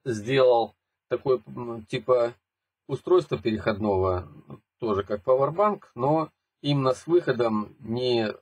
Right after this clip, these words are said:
пять вольт, как здесь стандартные, а вот чтобы было двенадцать вольт и шестнадцать вольт. Ну вот, э, вы в курсе, там, что тот предыдущий автогенератор требует двенадцати вольт,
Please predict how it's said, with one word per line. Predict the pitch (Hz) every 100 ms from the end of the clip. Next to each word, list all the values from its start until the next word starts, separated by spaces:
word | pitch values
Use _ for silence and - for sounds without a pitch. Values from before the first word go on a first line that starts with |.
| _ _
пять | - 190 -
вольт, | 101 92
как | - 92
здесь | 92 92
стандартные, | - 98 92 90 - 87 85 - _ _ -
а | 120
вот | 120 113
чтобы | - 110
было | 120 117
двенадцать | 110 127 180 170 147
вольт | 135 135 127 _
и | 147
шестнадцать | 147 107 92 92 87 90 -
вольт. | 87 85
Ну | 151 156
вот, | 107 - _ _ _ _ _
э, | 113
вы | 110 117
в | 107
курсе, | 113 95 98
там, | 90 104 95 87 82 - -
что | - - 113 107
тот | 98 123 -
предыдущий | 131 117 117 110 -
автогенератор | 107 - 107 107 113 104 107 101
требует | - 104 104 104
двенадцати | 123 180 202 - 185
вольт, | 165 170